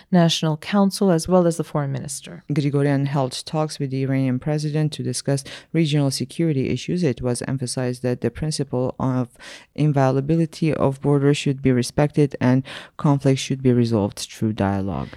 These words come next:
Speaker 1: Chief of the General Staff of the Iranian Armed Forces expressed Iran's readiness to send observers to the borders of Armenia and Azerbaijan, referring to the recent Armenian-American exercises, military exercises in Armenia.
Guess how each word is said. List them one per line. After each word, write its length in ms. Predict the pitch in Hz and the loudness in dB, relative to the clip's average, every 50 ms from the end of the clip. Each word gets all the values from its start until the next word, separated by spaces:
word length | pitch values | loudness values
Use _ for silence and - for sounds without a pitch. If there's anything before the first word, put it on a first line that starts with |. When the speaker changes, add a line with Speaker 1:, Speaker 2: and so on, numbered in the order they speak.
| - - | -18 -12
Speaker 1:
Chief 280 | - - - 240 226 233 | -6 -2 0 0 2 2
of 100 | 226 202 | 2 2
the 80 | 190 | 2
General 300 | 185 - 196 185 180 175 | 4 6 6 6 6 4
Staff 400 | 170 - - - 170 170 180 196 | 2 0 -2 0 0 0 2 2
of 140 | - 196 165 | 0 0 2
the 100 | 170 170 | 2 2
Iranian 640 | 170 160 165 165 165 165 165 165 165 160 160 156 156 - | 2 4 2 2 2 2 2 2 2 0 0 -2 -2 -2
Armed 260 | 156 156 156 151 156 | -2 -2 -2 -2 -4
Forces 680 | - - - 180 180 180 - - - 220 233 240 226 - | -6 -6 -4 -2 -2 -2 -4 -4 -4 -2 -2 -4 -4 -6
expressed 500 | - 160 - - - - 175 165 160 - | -8 -8 -8 -10 -4 -2 -2 -2 -2 -4
Iran's 480 | - - 156 156 156 156 156 156 - - | -4 -2 0 2 2 0 0 -2 0 2
readiness 420 | 160 160 160 175 180 202 226 - - | 2 4 4 4 2 2 0 -2 -6
to 120 | - 185 | -8 -10
send 260 | - - 170 165 160 | -2 0 0 2 2
observers 540 | - 156 - - 156 151 151 160 175 180 - | 0 -2 -2 0 0 0 2 2 0 -2 -2
to 80 | - 185 | -4 -4
the 100 | 156 151 | -4 0
borders 380 | - 160 165 170 170 175 165 | 2 2 4 4 4 2 2
of 100 | 156 147 | 2 0
Armenia 360 | 147 147 147 151 156 160 156 151 | 0 0 2 2 2 2 2 0
and 80 | 147 | 0
Azerbaijan, 720 | 139 139 - 139 135 - 147 143 - - 170 180 190 208 - - - - - - - - - | -2 -2 -4 -4 -2 -2 -2 -2 0 0 2 2 2 2 -2 -6 -12 -16 -16 -16 -16 0 4
referring 380 | 208 214 196 - 240 240 233 214 | 4 4 6 6 6 4 6 4
to 80 | 220 | 4
the 120 | 190 190 170 | 4 4 4
recent 520 | 175 180 - - - 180 180 180 - - - - | 4 2 2 2 2 4 4 4 2 -2 -2 0
Armenian-American 1080 | 175 170 165 165 165 170 170 165 165 160 151 151 156 160 156 151 151 151 - 156 - | 2 4 4 4 4 4 4 2 2 0 0 0 2 2 2 2 2 0 0 0 2
exercises, 800 | - 190 202 - - 202 185 - - 165 151 151 147 147 147 156 | 0 0 0 0 -2 -2 -2 0 0 0 0 2 0 0 0 2
military 460 | 160 170 170 170 160 - - 147 139 | 4 4 4 2 2 0 -2 -2 -2
exercises 640 | 151 151 - - - 156 - 151 147 147 147 147 147 | -4 -4 -6 -6 -8 -4 -2 0 0 0 -2 -2 -2
in 100 | 151 143 | -2 -2
Armenia. 560 | 143 143 147 165 185 190 190 185 185 185 185 | 0 0 2 4 4 6 6 6 4 4 2